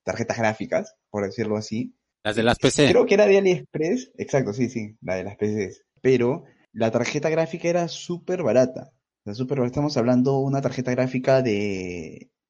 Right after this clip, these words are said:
Speaker 1: de cuatro gigas, una dieciséis cincuenta, a menos de setenta dólares o menos de sesenta dólares, si no me equivoco.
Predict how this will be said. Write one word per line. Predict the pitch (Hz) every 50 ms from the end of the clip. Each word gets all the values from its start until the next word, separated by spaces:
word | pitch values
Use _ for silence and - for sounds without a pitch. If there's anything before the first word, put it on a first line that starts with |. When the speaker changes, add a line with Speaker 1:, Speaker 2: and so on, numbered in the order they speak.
| _ _ _ _
Speaker 1:
de | - 80 90 85
cuatro | - - 117 117 123 127
gigas, | 123 117 123 123 123 123 -
una | 123 120 123
dieciséis | 123 117 110 101 - 113 117
cincuenta, | 123 123 110 - 117 113 113 107 117 120 - - - _ _ - - -
a | - 80 101
menos | 117 123 131 135 135 139 147 151 143
de | 127 110 104 98
setenta | - 110 104 120 123 127 127 131 123 123 120 113 104 101 98 - _ -
dólares | 90 - 139 156 135 110 101 95 95 98 -
o | 117
menos | 110 117 120 127 139
de | 139 123
sesenta | - 107 107 123 131 131 135 123
dólares, | 120 127 139 131 107 95 101 -
si | 110
no | 107 107
me | 113 120
equivoco. | 117 113 117 120 113 - - 95 110 -